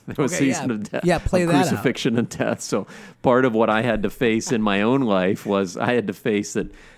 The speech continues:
Speaker 1: if things aren't happening here, don't go pointing the finger at everybody else. Stand there and look in the mirror. And God had to do some really deep work in my heart and in my soul.
Speaker 2: Okay,
Speaker 1: And
Speaker 2: so, okay, so now I'm seeing a cleaner picture. So the
Speaker 1: All right.
Speaker 2: picture is,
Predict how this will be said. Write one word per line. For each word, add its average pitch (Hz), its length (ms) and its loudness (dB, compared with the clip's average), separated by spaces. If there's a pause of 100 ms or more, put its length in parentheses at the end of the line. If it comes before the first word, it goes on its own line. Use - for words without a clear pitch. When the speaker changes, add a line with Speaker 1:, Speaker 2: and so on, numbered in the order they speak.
Speaker 1:
if 117 160 -2
things 135 280 0
aren't 117 220 2
happening 117 460 0
here, 117 240 0
don't 120 220 -2
go 117 120 2
pointing 120 280 -2
the 101 60 -2
finger 110 300 -2
at 95 60 2
everybody 95 480 0
else. 98 280 0
Stand - 560 -4
there 98 120 0
and 98 80 -2
look 104 160 -4
in 92 80 -4
the 87 80 -6
mirror. 92 340 -4
And 85 160 -8
God 95 220 -2
had 101 100 -2
to 90 80 -6
do 90 100 -4
some 90 240 -8
really 95 420 0
deep 87 280 -8
work 90 220 -4
in 82 80 -6
my 85 240 -6
heart 82 260 -2
and 85 140 -6
in 85 80 -6
my 80 180 -12
soul. 87 420 -8
Speaker 2:
Okay, - 260 -8
Speaker 1:
And 170 100 -6
Speaker 2:
so, 160 280 -4
okay, 165 260 -2
so 151 180 -4
now 175 260 -4
I'm 165 160 -2
seeing 143 260 -6
a 120 60 -4
cleaner 117 320 -4
picture. - 400 -10
So - 160 -18
the 123 60 -8
Speaker 1:
All 107 80 -14
right. 160 100 2
Speaker 2:
picture 143 240 -4
is, 123 320 -4